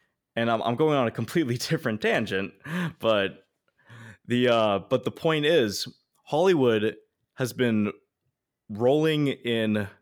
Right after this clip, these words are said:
bottomless barrels of money for so long, and they pushed the boundaries of what they could really get away with.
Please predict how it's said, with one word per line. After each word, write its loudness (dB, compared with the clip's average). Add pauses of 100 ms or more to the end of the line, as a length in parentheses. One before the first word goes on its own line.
(520)
bottomless 2
barrels 2
of -4
money 0
for -8
so -2
long, -2 (640)
and -2 (100)
they -2 (340)
pushed -2
the -2
boundaries 0
of -6
what -4
they -2
could -8
really 0
get -2
away 0
with. -10